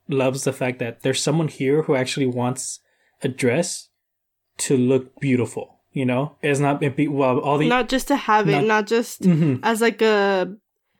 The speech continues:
Speaker 2: material thing.
Speaker 1: It,
Speaker 2: You know what I mean?
Speaker 1: it's like the thing in the menu.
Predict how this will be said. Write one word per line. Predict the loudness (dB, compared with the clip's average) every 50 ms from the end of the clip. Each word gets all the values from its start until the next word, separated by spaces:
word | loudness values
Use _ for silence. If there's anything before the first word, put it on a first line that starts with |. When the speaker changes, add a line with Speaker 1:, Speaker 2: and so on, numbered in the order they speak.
| _ _ _ _
Speaker 2:
material | 0 0 0 0 -2 0 2 4 4 4 4 2 2
thing. | -2 -4 -2 -2 0 2 2
Speaker 1:
It, | 2 2 2
Speaker 2:
You | 0 0
know | 2 2
what | 2 4
I | 4
mean? | 4 4 2
Speaker 1:
it's | 2 2 2
like | 0 0 -2 0 _
the | 2 2 2 0 0 -4 -6 -10 -4 -2
thing | 0 2 2 2
in | 2 2 2
the | 0
menu. | 0 0 0 0 0 0 0 0 -2